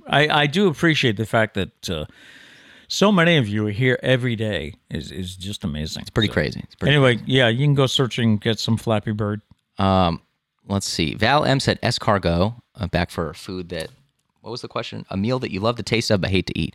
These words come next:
Speaker 2: Escargot, they even have a special tool.
Speaker 1: Snails. That is
Speaker 2: Oh,
Speaker 1: snails.
Speaker 2: I forgot that was snails.
Speaker 1: Yeah.
Speaker 2: Ugh.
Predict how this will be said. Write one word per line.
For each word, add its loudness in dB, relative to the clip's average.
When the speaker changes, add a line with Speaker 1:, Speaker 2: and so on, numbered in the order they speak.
Speaker 2:
Escargot, 2
they -2
even 0
have 0
a -2
special -2
tool. -4
Speaker 1:
Snails. -2
That -2
is -2
Speaker 2:
Oh, -6
Speaker 1:
snails. 0
Speaker 2:
I -6
forgot -2
that -2
was -8
snails. -6
Speaker 1:
Yeah. -6
Speaker 2:
Ugh. -6